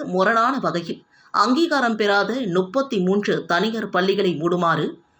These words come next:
முதல் கட்டமாக கடந்த ஆண்டு டிசம்பர் பதினைந்தாம் தேதி பள்ளி கல்வி இயக்கம் உத்தரவிட்டது. தற்போது இரண்டாவது கட்டமாக மேலும் முப்பத்தி மூன்று அங்கீகாரமில்லாத தனியார் பள்ளிகளை மூட பள்ளி கல்வித்துறை உத்தரவிட்டுள்ளது.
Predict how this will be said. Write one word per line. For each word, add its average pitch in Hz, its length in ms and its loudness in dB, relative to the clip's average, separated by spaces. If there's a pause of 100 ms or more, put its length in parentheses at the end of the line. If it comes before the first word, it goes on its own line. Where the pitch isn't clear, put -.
(100)
முதல் 269 320 0
கட்டமாக 214 680 0
கடந்த 214 340 2
ஆண்டு 214 260 2 (100)
டிசம்பர் 214 440 0
பதினைந்தாம் 196 600 0
தேதி 151 260 -4 (440)
பள்ளி 247 340 2
கல்வி 214 320 0
இயக்கம் 185 400 -2
உத்தரவிட்டது. 151 580 -6 (520)
தற்போது 247 440 0 (120)
இரண்டாவது 226 500 0
கட்டமாக 160 560 -2 (400)
மேலும் 185 400 0
முப்பத்தி 190 460 0
மூன்று 208 340 0 (160)
அங்கீகாரமில்லாத 196 960 0
தனியார் 196 440 0
பள்ளிகளை 185 440 0
மூட 160 220 0 (520)
பள்ளி 269 340 2
கல்வித்துறை 208 600 0 (100)
உத்தரவிட்டுள்ளது. 165 640 -4